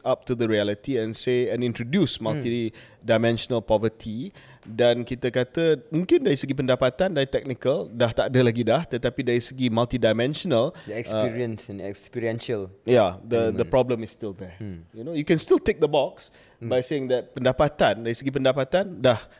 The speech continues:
Speaker 1: kita selesaikan. Semua yang miskin tegar dulu dah didaftarkan di bawah ikasih dan sekarang ini sama ada dapat bantuan ataupun dilatih untuk membantu diri sendiri.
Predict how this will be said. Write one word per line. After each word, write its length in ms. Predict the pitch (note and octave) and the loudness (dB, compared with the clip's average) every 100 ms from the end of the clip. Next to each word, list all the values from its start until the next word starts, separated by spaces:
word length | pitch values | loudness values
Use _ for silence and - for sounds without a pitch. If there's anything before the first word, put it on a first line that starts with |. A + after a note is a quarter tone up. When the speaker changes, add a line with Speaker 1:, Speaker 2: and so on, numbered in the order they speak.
| - | -14
Speaker 1:
kita 160 | A2+ A#2 | -6 -4
selesaikan. 560 | A#2+ G#2+ G#2+ G2 F#2+ | -4 0 0 0 -4
Semua 400 | F#2+ B2 C3 B2+ | -4 -2 2 4
yang 160 | B2 A#2 | 4 2
miskin 320 | A#2 - B2+ | -2 0 0
tegar 320 | B2 B2 B2 | 2 4 4
dulu 240 | B2+ C3+ D#3+ | 6 4 4
dah 160 | A#2+ | 2
didaftarkan 560 | A#2 A2+ - A#2+ A2+ A#2 | 2 0 2 0 0 -4
di 80 | A#2+ | 2
bawah 240 | A#2 A2+ | 2 2
ikasih 400 | A2+ A#2+ - F3 | 0 -2 0 2
dan 240 | C3+ B2 A#2 - - | 2 2 -2 -14 -6
sekarang 320 | - B2 C#3 | 2 2 4
ini 80 | E3 | 0
sama 320 | - B2+ A2+ | 0 -2 0
ada 160 | B2 B2 | 4 4
dapat 400 | A#2+ A2+ D#3 C#3 - | 4 2 2 2 2
bantuan 400 | A#2 A#2 C#3 G3+ B3 - - | 0 2 0 0 -2 -16 -8
ataupun 400 | - G#2+ B2 C3 | -2 2 4 4
dilatih 480 | A#2 A2+ G#2+ A#2+ - - | 4 2 2 -2 -4 -6
untuk 320 | A2+ G#2 C#3 | -6 0 0
membantu 480 | G#2 G#2+ G#2+ G#2+ A2 | 0 0 0 0 -4
diri 160 | G#2+ A2 | -2 -4
sendiri. 400 | - G#2+ E3 | -4 -4 -4